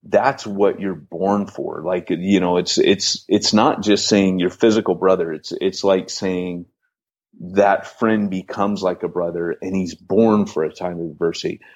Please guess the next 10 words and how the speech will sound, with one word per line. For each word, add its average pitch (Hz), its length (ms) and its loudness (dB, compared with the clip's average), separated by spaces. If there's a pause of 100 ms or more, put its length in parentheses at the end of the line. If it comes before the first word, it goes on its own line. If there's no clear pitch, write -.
(160)
That's 120 340 2
what 110 260 4
we're 95 120 0
talking 95 380 -4
about 85 260 -10
today. 82 300 -6
That, 85 260 -4
that 98 200 -4
sense 123 320 0
of, 110 200 2